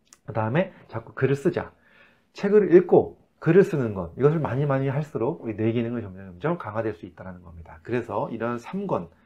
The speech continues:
벌써 운동, 식사, 독서 세 가지 벌써 말씀드렸고요. 그다음에 삼 금 말씀드리겠습니다. 삼 금, 하-, 하-, 하면 안 될 것. 역시 첫 번째는 음주입니다. 예. 물론 뭐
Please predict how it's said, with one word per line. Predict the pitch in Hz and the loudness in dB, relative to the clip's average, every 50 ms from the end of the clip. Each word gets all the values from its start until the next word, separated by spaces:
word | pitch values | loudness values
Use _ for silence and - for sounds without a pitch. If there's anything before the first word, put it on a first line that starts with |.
| _ _ _ | _ _ _
벌써 | 104 104 - - 151 170 202 214 - _ _ _ _ - | -14 -14 -6 0 0 0 0 0 -4 _ _ _ _ 0
운동, | 147 185 208 185 151 107 85 80 - - _ _ _ _ _ _ | 2 4 6 8 6 6 6 2 -8 -18 _ _ _ _ _ _
식사, | - - 202 208 - 139 101 87 - - _ | -4 -4 -4 -2 0 0 -2 -2 -4 -10 _
독서 | - 120 - - 113 | -8 -6 -4 -2 -2
세 | - 143 165 | -2 -2 0
가지 | 147 143 127 117 104 | 0 0 0 0 -2
벌써 | 95 82 - 98 | -6 -8 -10 -10
말씀드렸고요. | 90 82 82 - 92 - - 87 82 - - 92 107 156 220 - _ _ _ _ _ - | -12 -12 -12 -14 -18 -20 -20 -20 -20 -18 -12 -8 -8 -8 -8 -10 _ _ _ _ _ -4
그다음에 | - 160 156 147 147 139 | -2 0 2 2 2 2
삼 | - - 226 233 226 202 | 0 -2 -2 0 0 -2
금 | - - 156 139 110 92 | 0 0 0 0 0 -2
말씀드리겠습니다. | 92 92 85 80 95 90 90 85 82 - 92 87 | -4 -8 -8 -8 -10 -8 -8 -10 -10 -12 -14 -14
삼 | - - 135 123 | -12 -12 -12 -12
금, | - - - 98 113 127 - | -10 -10 -12 -12 -12 -14 -12
하-, | - 151 147 - - | -10 -10 -10 -10 -12
하-, | - - 151 - _ _ _ _ | -16 -16 -16 -16 _ _ _ _
하면 | - 175 180 143 | -4 -2 -2 -2
안 | 104 104 | -2 -2
될 | 110 123 120 - | -2 -4 -4 -4
것. | 95 - - _ _ _ _ _ _ - | -8 -10 -12 _ _ _ _ _ _ -4
역시 | 113 117 - - - 107 82 - _ _ _ _ _ _ | -4 -2 -2 -4 -8 -10 -10 -10 _ _ _ _ _ _
첫 | - 139 127 - | -10 -8 -6 -4
번째는 | 131 120 107 120 110 120 170 202 - - _ _ _ _ _ _ _ _ _ _ - | -6 -4 -4 -4 -2 -2 -2 -2 -4 -8 _ _ _ _ _ _ _ _ _ _ -4
음주입니다. | 127 143 151 139 139 123 98 80 80 - - - - _ _ _ _ _ _ - | -2 -2 -2 -2 -4 -8 -8 -10 -12 -14 -16 -18 -20 _ _ _ _ _ _ -12
예. | 101 90 82 85 - _ _ - - - _ | -12 -10 -10 -12 -16 _ _ -20 -20 -20 _
물론 | - 156 175 170 143 151 139 101 90 | 2 6 6 8 8 6 4 0 -4
뭐 | 95 107 107 - - | -8 -8 -10 -10 -12